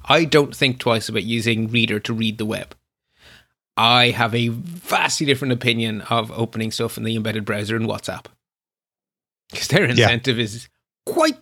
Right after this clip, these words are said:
Speaker 1: different.
Speaker 2: And, and if you're being extra careful, never open it in the in-app browser. Always open it in an external browser. But, like,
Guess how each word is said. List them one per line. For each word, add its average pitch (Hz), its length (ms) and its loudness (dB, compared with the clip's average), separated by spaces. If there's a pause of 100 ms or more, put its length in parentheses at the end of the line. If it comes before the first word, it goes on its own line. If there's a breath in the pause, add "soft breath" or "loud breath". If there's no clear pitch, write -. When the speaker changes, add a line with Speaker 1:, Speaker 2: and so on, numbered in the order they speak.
Speaker 1:
different. - 520 -2 (1000)
Speaker 2:
And, 214 100 8
and 233 220 6
if 220 160 4
you're 247 100 4
being 269 260 4
extra 240 280 6
careful, 165 540 6 (180)
never 220 480 6
open 123 280 4
it 113 180 0
in 135 140 6
the 113 160 6
in-app 107 280 2
browser. 127 340 4
Always 202 260 8
open 117 260 4
it 113 80 4
in 127 120 -2
an 113 80 2
external 104 380 0
browser. 101 400 2
But, 175 320 4
like, 196 200 4